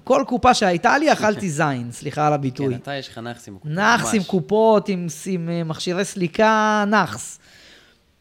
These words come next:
Speaker 1: אבל אוקיי, אז מה למדת, כאילו, משכיר ל-, ל-, לעוסק פטור? שזה לא כזה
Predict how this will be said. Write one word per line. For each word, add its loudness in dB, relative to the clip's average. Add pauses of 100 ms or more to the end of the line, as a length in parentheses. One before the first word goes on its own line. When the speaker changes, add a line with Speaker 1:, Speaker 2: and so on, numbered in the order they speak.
(100)
Speaker 1:
אבל -2
אוקיי, 4
אז 0
מה 2
למדת, 2
כאילו, -6
משכיר -6
ל-, -2 (140)
ל-, -6 (580)
לעוסק -8
פטור? -6 (960)
שזה -10
לא -2
כזה -2